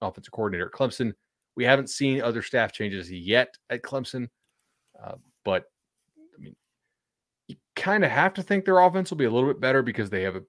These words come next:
better coaching staff or at least better coordinator now, but there's no guarantees in life. Uh, so I, I guess we,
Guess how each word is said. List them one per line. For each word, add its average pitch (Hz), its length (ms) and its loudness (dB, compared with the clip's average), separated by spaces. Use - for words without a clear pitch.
better 98 220 -4
coaching 110 340 -8
staff 120 400 -2
or 104 80 -12
at 101 60 -10
least 98 180 -12
better 98 180 -2
coordinator 127 460 -2
now, 127 220 0
but 98 260 -6
there's 110 160 -4
no 110 120 0
guarantees 95 480 -4
in 87 80 -12
life. 90 300 -6
Uh, 95 220 -12
so - 180 -10
I, 92 160 -8
I 92 40 -8
guess - 300 -10
we, 98 260 -10